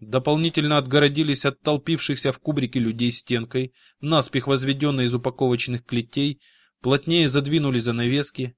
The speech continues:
и я принёс свои инструменты. Стэнли, хотя и занимающий должность старшего корабельного врача, высказал мнение, что производить вскрытие следует мне, поскольку я анатом по образованию.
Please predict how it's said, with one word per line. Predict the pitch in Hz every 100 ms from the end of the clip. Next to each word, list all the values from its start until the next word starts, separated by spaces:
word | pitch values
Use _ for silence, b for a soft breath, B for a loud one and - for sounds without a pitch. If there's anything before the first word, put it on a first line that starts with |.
| _
и | -
я | 123 143
принёс | 135 127 127
свои | - 120
инструменты. | 117 - - 110 101 92 - _ _ _ _ _ _ _ _ _
Стэнли, | - 147 147 107 90 _ _ _
хотя | - 120
и | 131
занимающий | 127 139 143 139 - 131
должность | 131 143 127 117
старшего | - 127 - 120
корабельного | 110 120 123 127 117 107
врача, | 104 110 - 131 123 -
высказал | 123 123 120 123
мнение, | 123 123 110 98 90 _
что | -
производить | 107 113 117 120 117
вскрытие | - - 127 120 107
следует | - 110 107 101
мне, | 110 107 95 _ _ _
поскольку | 104 - 120 98
я | 110 117
анатом | 110 117 123 120 110
по | 110
образованию. | 107 104 104 107 101 90 92